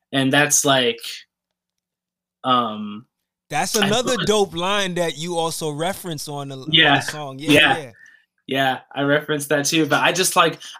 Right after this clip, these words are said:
Speaker 1: I love that. I love that idea that, you know, like,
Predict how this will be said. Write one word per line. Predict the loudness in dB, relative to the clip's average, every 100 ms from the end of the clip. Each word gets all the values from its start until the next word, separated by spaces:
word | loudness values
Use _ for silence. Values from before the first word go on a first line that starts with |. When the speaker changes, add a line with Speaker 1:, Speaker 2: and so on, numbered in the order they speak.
| 0
Speaker 1:
I | 4
love | 6 6 6
that. | 4 4 2 -2 _ -4
I | 0
love | 2 2
that | 2
idea | 0 0 0 0 -4 -14 -8
that, | -6
you | -4
know, | -2 -2 -2
like, | -2 -6 -10